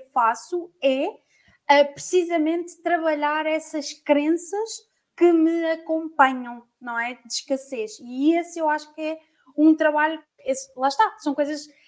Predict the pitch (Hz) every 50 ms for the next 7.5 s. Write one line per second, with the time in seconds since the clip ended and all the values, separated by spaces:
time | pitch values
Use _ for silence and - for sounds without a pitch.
0 | _ - - 247 214 _ - 269 277 - 240 220 226 - - 269 254 254 247 -
1 | - 240 254 262 262 262 262 254 240 262 262 254 - _ - - - 220 214 226
2 | 262 285 262 233 226 220 240 262 262 - - 254 254 262 254 247 247 254 262 302
3 | 294 294 285 277 269 285 285 294 285 285 294 285 277 262 262 262 262 262 269 262
4 | - 285 277 285 277 285 311 294 294 294 - - 294 285 294 285 - 285 277 294
5 | 294 302 294 294 - 302 285 277 294 285 285 - - 302 285 285 277 294 285 285
6 | 277 277 294 294 294 302 294 285 302 285 285 285 294 294 302 311 311 - 277 254
7 | 247 233 226 220 220 214 202 208 226